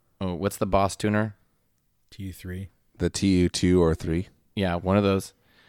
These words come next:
Speaker 1: Um, and then I would have a, uh, oh, the, <sighs> what's the, um,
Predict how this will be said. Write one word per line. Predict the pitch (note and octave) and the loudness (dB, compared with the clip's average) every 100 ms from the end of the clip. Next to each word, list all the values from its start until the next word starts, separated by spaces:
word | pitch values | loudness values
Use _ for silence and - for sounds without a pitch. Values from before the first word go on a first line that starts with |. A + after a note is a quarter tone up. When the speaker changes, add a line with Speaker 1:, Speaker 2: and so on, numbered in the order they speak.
| _ _ | _ _
Speaker 1:
Um, | F#2+ F2+ E2+ E2+ - _ | -4 -2 -2 -6 -10 _
and | F#2 F2+ | -6 -4
then | F2 F2 E2+ E2+ E2+ D2+ _ | -2 -2 -4 -4 -6 -10 _
I | F2 | -10
would | F2 E2+ | -8 -6
have | F2 E2+ E2+ E2 - - _ - | -6 -6 -6 -10 -18 -20 _ -12
a, | F2+ F2 E2+ - | -8 -8 -10 -10
uh, | E2+ D#2 A1 G1+ G1+ - _ - - G1+ - _ _ _ - - _ _ _ _ A2 | -8 -6 -8 -12 -16 -20 _ -20 -20 -20 -20 _ _ _ -20 -20 _ _ _ _ -20
oh, | F2+ G2 G#2 G#2+ | -18 -18 -20 -16
the, | B2 G2+ - _ _ - - - _ _ _ _ _ _ _ _ _ _ _ _ _ _ | -12 -12 -12 _ _ -20 -20 -20 _ _ _ _ _ _ _ _ _ _ _ _ _ _
<sighs> | - - - - - _ _ _ _ | -18 -18 -20 -20 -20 _ _ _ _
what's | G#2 A2+ - | -4 -4 0
the, | A#2+ G#2+ | 0 2
um, | G2+ F#2+ F#2 | 2 0 -2